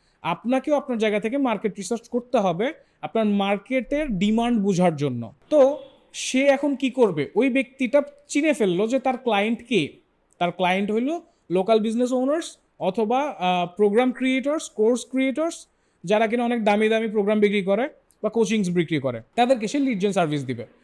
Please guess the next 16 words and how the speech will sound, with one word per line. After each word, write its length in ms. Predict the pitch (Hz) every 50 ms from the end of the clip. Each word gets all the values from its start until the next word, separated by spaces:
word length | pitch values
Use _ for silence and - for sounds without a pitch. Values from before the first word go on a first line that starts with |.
| _ _ _ _ _ -
এখন 320 | - 190 - - 311 311
তার 280 | 277 - 226 220 208 190
জন্য 340 | 180 226 233 240 269 294 269
ওই 160 | 202 214 226 214
সকল 300 | - 240 220 - 277 277
মানুষদেরকে 560 | 254 226 214 220 220 196 190 214 196 - 262
খোঁজা 420 | - - 208 196 185 214 262 330 - - _ _ _ - 240
বেশ 160 | 233 - -
সহজ। 280 | 214 180 165 147 139 127 - - _ _ _ _ _ _ _ _
এবার 240 | - 254 285 302 302
একটু 200 | 302 294 311 302
ভিডিও 260 | 226 220 226 208 240
এডিটরদের 480 | 247 214 247 220 240 240 220 208 226 220
এক্সাম্পল 440 | 196 180 170 190 190 180 196 196 175
নিয়ে 200 | 165 160 147 135
বলি। 260 | 123 127 120 107